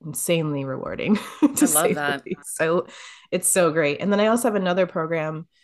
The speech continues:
Speaker 1: um, which is called my plug-in program, where we meet once a month, um, for twelve months. And it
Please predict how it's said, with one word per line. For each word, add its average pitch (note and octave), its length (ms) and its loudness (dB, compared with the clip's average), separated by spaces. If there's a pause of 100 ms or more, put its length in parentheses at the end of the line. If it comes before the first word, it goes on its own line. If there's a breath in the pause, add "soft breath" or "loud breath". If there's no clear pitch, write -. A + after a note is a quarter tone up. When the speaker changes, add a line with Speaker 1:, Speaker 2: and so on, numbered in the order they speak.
(340 soft breath)
Speaker 1:
um, D#3 420 -2
which E3+ 160 0
is F3 140 -4
called F3 200 0
my D3+ 120 0
plug-in E3 460 0
program, D#3 380 -2
where D3+ 140 -4
we D3+ 120 -6
meet D#3 220 -4
once D3+ 280 -6
a D#3 40 -6
month, D#3 360 -4 (420)
um, D3 560 -6 (640)
for D#3+ 380 2
twelve D#3 360 0
months. D#3+ 400 -4 (160)
And D#3+ 120 -6
it C#3+ 160 -10